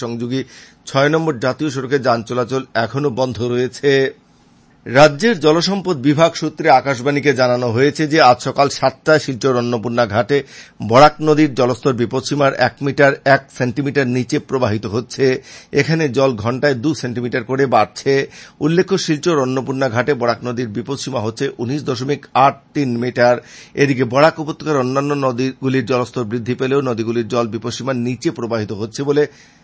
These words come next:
সূত্রে জানানো হয়েছে। গৌহাটির আবহাওয়া বিজ্ঞান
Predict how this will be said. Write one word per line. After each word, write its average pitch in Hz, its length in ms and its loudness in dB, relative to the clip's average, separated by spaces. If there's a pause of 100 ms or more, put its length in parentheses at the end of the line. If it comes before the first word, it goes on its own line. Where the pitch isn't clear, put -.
(140)
সূত্রে 160 400 -2
জানানো 120 420 2
হয়েছে। 127 380 0 (1600)
গৌহাটির 170 540 2 (180)
আবহাওয়া 143 420 2
বিজ্ঞান 147 260 2